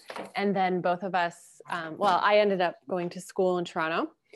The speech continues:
And so I've been in Toronto for twenty years now. Um, I'm a high school teacher,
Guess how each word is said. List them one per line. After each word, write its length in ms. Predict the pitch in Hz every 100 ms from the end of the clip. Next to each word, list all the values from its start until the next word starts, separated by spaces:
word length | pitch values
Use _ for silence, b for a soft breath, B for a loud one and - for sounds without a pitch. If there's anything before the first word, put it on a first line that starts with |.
| B B _ -
And 100 | 175
so 100 | 180
I've 120 | 170
been 100 | 170
in 80 | 165
Toronto 300 | 160 165 160
for 120 | 170
twenty 320 | 160 175 165
years 280 | 165 160 160
now. 300 | 180 175 285 - _ _ _ _
Um, 260 | - 185 185 -
I'm 560 | 185 180 175 175 180 -
a 40 |
high 240 | 180 185 175
school 280 | - - 180
teacher, 640 | - 185 - 247 269 339